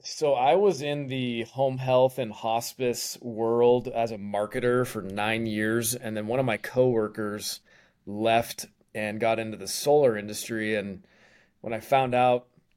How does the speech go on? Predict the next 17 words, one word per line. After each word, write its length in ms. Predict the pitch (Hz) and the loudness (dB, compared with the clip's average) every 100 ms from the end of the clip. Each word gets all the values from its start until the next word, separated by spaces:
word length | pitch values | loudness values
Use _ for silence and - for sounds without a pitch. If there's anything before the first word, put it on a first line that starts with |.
| _ _ _ | _ _ _
you 100 | - | -6
know, 100 | 113 | -4
the 60 | 113 | -4
kind 180 | 131 123 | -2 -2
of 60 | |
money 240 | 110 123 131 | 0 0 2
that 80 | 113 | 0
he, 160 | 110 104 | 0 -2
he 180 | 104 | -2
was 180 | 113 101 | -4 -4
making, 540 | 104 101 107 107 123 127 _ _ - | -2 -2 -2 -6 -6 -10 _ _ -10
knowing 320 | 117 120 120 | 0 2 2
what 140 | 113 113 | 2 2
he 80 | 117 | 0
was 160 | 110 | 0
making 460 | 117 113 113 107 101 - | -2 -2 -2 -8 -12 -12
prior, 560 | - 113 104 101 117 | 0 2 4 2 -2